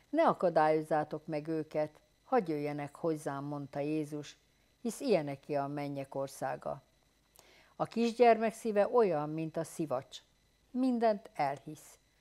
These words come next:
Micsoda felelősség, hogy a legkisebb kortól kezdve igazi,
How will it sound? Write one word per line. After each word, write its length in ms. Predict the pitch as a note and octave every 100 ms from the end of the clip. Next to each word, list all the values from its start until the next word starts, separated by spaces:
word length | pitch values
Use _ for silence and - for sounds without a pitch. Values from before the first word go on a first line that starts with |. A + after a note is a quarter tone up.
| _ _ _ -
Micsoda 420 | D4 B3 E3+ D3+
felelősség, 920 | - G3 F3 D#3 D3+ D3+ - D3+ D3+ _ _ _ _
hogy 220 | - F3+ E3+
a 80 |
legkisebb 600 | F3+ B3 - F#3 - D3 -
kortól 500 | G#3+ G3+ F#3 D#3+ C#3+
kezdve 500 | - G3+ F3 D#3+ C#3+ -
igazi, 600 | A#3 G3+ E3 D3+ D3